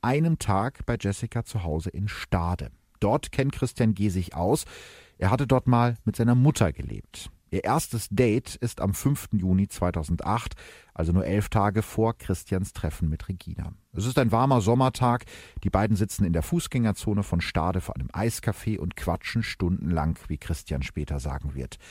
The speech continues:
Jessica hat sich für dieses Treffen extra schick gemacht. Sie trägt eine weiße Bluse und eine bunte Handtasche. Ihre Haare hat sie hochgesteckt. Christian B. ist eher lässig gekleidet. Er trägt ein dunkles Shirt und eine weite Cargohose.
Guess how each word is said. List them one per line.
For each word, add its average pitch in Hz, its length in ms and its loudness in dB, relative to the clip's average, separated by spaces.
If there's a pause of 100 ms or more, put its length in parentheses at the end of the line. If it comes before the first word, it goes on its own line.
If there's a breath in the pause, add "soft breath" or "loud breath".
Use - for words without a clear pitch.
(380 loud breath)
Jessica 123 420 2
hat 117 100 0
sich 113 160 -2
für 107 100 0
dieses 92 280 -2
Treffen - 380 -2
extra - 380 -4
schick - 280 -2
gemacht. 90 420 2 (360 loud breath)
Sie 82 100 -4
trägt - 240 0
eine 92 180 4
weiße 98 320 4
Bluse 113 460 4
und 92 200 0
eine 90 160 4
bunte 110 520 2
Handtasche. 104 540 0 (120)
Ihre 85 200 -4
Haare 87 380 2
hat - 160 -4
sie 90 140 0
hochgesteckt. - 800 -8 (580 loud breath)
Christian 135 300 6
B. 139 160 4
ist - 140 -4
eher 104 420 2
lässig 113 540 0
gekleidet. 123 640 -2
Er - 120 -8
trägt - 260 -4
ein 85 180 -2
dunkles 113 360 2
Shirt 101 420 0
und - 140 -6
eine 80 240 2
weite 92 340 0
Cargohose. 85 1120 2